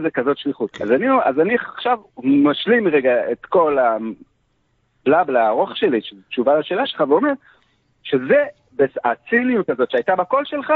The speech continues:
Speaker 1: זה לא ממך, זה לא אתה המצאת, זה לא
Speaker 2: מהמם.
Speaker 1: אתה המצאת אותה, היא לא נבעה באופן עצמוני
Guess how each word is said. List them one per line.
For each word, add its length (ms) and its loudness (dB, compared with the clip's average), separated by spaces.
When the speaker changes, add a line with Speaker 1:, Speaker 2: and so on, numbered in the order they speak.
Speaker 1:
זה 120 2
לא 220 2
ממך, 360 -6
זה 100 -6
לא 140 2
אתה 160 -6
המצאת, 540 -4
זה 80 0
לא 100 2
Speaker 2:
מהמם. 160 -2
Speaker 1:
אתה 440 0
המצאת 400 0
אותה, 300 -2
היא 180 -6
לא 120 0
נבעה 520 0
באופן 500 -2
עצמוני 500 2